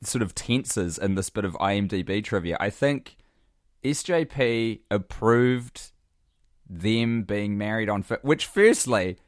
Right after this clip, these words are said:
everyone in this situation is an actor and an adult, and it seems insane to me that you would have to seek <laughs> the written permission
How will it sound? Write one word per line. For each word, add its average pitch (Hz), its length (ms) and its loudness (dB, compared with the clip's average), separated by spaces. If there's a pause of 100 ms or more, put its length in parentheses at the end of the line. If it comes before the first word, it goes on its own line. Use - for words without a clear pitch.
(160)
everyone 180 560 4
in 127 80 2
this 127 180 2
situation 120 640 2
is 104 140 2
an 98 180 0
actor - 540 2
and 110 140 2
an 104 220 0
adult, 110 500 2
and 107 140 0
it - 120 -4
seems 104 440 0
insane 131 640 2
to 127 140 -2
me 101 160 2
that 101 160 0
you 110 100 -2
would 110 100 -2
have 110 140 0
to 123 100 -4
seek 113 420 0
<laughs> - 20 -8
the 139 160 2
written 127 480 2
permission 120 720 -2